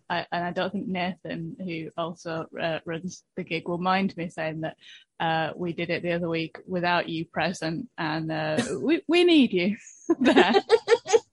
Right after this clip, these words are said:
It was, uh, <laughs> it, the whole time he was like, "I wish Sarah was <laughs> here."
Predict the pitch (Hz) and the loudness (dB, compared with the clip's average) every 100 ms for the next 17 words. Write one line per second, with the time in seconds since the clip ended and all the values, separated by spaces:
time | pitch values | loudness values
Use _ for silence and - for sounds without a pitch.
0 | - 415 _ _ - _ _ - - - | 0 0 _ _ -16 _ _ -16 -16 -16
1 | _ - - - - - _ 226 - 330 | _ -4 -4 -4 -10 -14 _ -2 2 2
2 | 320 240 233 208 - _ _ _ - - | 4 2 4 2 0 _ _ _ -18 -18
3 | - 392 - 359 - - - - - 226 | -2 0 2 0 -2 -10 -8 -4 0 4
4 | 240 254 254 247 240 220 208 202 180 175 | 6 6 6 6 4 4 4 4 0 -2
5 | 170 170 165 165 - 165 165 196 233 214 | -2 -2 -4 -6 -4 -2 0 4 4 4
6 | - 247 _ 240 | -2 -4 _ 4